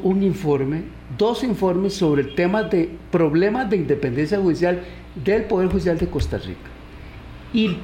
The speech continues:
la Corte decidió por mayoría abrumadora, no, o por lo menos por mayoría, no recibirlo. No era importante recibirlo y escucharlo de que alguien de afuera dijera, "Mire,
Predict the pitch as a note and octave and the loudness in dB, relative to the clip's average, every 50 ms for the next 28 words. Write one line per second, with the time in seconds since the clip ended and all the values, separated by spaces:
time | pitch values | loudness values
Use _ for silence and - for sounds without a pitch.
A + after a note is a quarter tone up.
0 | - - F3+ E3+ D#3 - - G#3 A3+ B3+ - - - D#4 D#4+ D4 G3+ - G3+ F3 | -2 0 0 0 0 0 0 0 0 0 0 -2 0 0 0 0 0 0 0 2
1 | F3 F3+ G3 G3+ G#3 - - - F3 D#3+ C#3 C3 B2+ C3 B2+ B2 B2 B2 A#2+ C3+ | 4 4 4 4 4 2 0 0 0 0 2 2 2 2 2 2 2 2 2 2
2 | D3 F3 G#3 A3 A3+ A3 G3 D#3 C3+ C#3 D#3+ G3 G3 - - - D#3+ D3 D3+ D3 | 2 4 4 4 2 2 2 4 4 4 2 2 0 -2 -4 -4 -2 0 0 0
3 | D3+ - - D#3+ C#3+ - C#3+ B2+ A2 G#2+ A2+ C3 D3+ F3 - - C#3+ A#2 G2+ G2+ | 0 0 0 0 0 0 0 0 2 2 2 2 0 0 0 -2 -2 -2 -2 -2
4 | G2+ G2 G2+ A2+ D3 F#3 G3 - - F#3+ D#3 D#3+ E3 F#3 G#3 G#3+ G#3 A3 G#3 G#3 | -2 -2 0 2 2 0 0 -2 0 2 2 4 4 4 4 2 2 0 0 -2
5 | - D#3+ B2+ A#2 A2 F#2+ F2+ E2+ - - - - - - - - - - - - | -2 -4 -2 -2 -2 -4 -6 -10 -14 -16 -20 -20 -20 -20 -20 -20 -20 -20 -20 -20
6 | - - - - - - - - - - - - - - - - - - - F3 | -20 -20 -18 -18 -18 -16 -16 -18 -18 -20 -18 -18 -18 -18 -18 -18 -10 -2 0 2
7 | F#3+ A3 C4 D4 D#4+ F4+ E4+ D#4+ - B3+ A#3+ A#3+ C4 C4+ C4+ C4+ E4 D#4 C#4 A#3 | 4 4 4 4 4 2 2 2 0 -2 -2 0 0 -2 0 -2 -2 0 0 0
8 | - - E3+ E3 F#3+ A3 A3+ A#3+ A#3+ A3+ A3+ - G3 - - G#3+ G3+ G#3+ A#3 A#3+ | 2 2 4 4 4 4 4 2 2 0 0 -2 -6 -4 -2 0 0 2 2 2
9 | A3 F#3 - - E3 E3+ F3 G#3+ A3+ G#3 G3 D#3 - - E3 F3 F3+ F#3+ F3+ D3+ | 2 2 0 0 0 0 0 -2 -2 0 0 -2 -2 0 0 0 0 0 0 0
10 | C#3 D#3 D#3 E3 D#3+ E3+ F#3+ F3 D3+ B2 | 0 0 0 2 2 2 2 2 0 -2